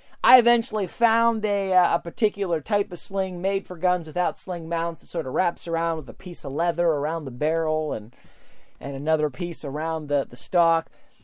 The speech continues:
And that worked, like, D plus, C minus, because when the sling was on the shotgun, you couldn't see the front bead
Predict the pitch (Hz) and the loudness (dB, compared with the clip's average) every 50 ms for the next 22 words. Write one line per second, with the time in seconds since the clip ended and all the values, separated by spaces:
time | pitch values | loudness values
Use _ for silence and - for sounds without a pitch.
0 | - - 175 208 247 330 370 359 330 302 262 254 262 269 269 277 277 269 247 - | -6 -2 0 2 6 6 8 8 8 8 10 12 12 12 12 12 12 12 8 0
1 | - - - - - - - - - 214 214 208 196 180 160 - - - - 139 | -8 -14 -14 -12 -12 -12 -12 -6 0 4 6 6 6 6 4 0 -10 -14 -14 -12
2 | 117 107 180 196 208 208 185 - - - 196 190 190 196 202 214 208 - - - | -10 -6 -4 -4 -4 -4 -4 -8 -6 -2 2 4 4 4 4 2 0 -4 -6 -6
3 | - - - - - - - - - - - _ - - - - - 269 233 208 | -8 -10 -12 -16 -18 -20 -20 -18 -20 -20 -18 _ -8 -6 -2 0 2 2 2 0
4 | 202 190 185 180 180 190 202 202 208 214 214 208 - - - - - - - - | 0 -2 0 0 0 -2 -2 -2 -2 -2 -2 -4 -8 -10 -12 -14 -16 -16 -16 -18
5 | - - - 175 180 - 214 208 - 202 220 214 202 196 185 - - - 240 247 | -14 -6 -4 -2 2 4 2 2 2 2 -2 -2 -2 -2 -2 -2 -2 2 6 6
6 | 269 285 285 277 254 220 196 226 226 220 208 208 190 - - 269 294 311 302 196 | 6 6 6 4 2 2 2 2 0 0 -2 -4 -4 2 4 6 6 6 4 2
7 | 190 190 180 180 185 208 233 220 - - - - - 143 175 254 359 359 - - | 2 2 2 2 2 -2 -4 -10 -12 -14 -18 -12 -4 2 4 6 6 4 4 4
8 | - 220 226 - - 208 196 - - 240 247 254 226 254 247 - 277 277 285 - | 4 4 4 2 0 -4 -2 -2 0 0 2 2 2 2 2 4 2 2 2 0
9 | - 247 220 339 381 359 269 175 143 147 139 | -2 -4 -2 0 0 0 0 -2 -4 -8 -12